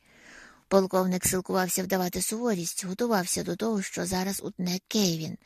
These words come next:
Але суворий вигляд дається нелегко, коли на тобі нічого немає, окрім жовто-гарячого рушника.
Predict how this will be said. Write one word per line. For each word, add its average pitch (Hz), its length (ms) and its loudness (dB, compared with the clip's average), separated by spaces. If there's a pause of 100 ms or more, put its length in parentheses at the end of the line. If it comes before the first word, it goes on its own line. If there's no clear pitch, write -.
(440)
Але 208 240 4
суворий 277 440 2
вигляд 233 480 2
дається 185 460 2
нелегко, 165 640 0
коли 175 240 2
на 170 120 0
тобі 180 240 -2
нічого 180 360 0
немає, 190 460 0
окрім 190 380 -2 (360)
жовто-гарячого 180 920 0
рушника. 175 580 -4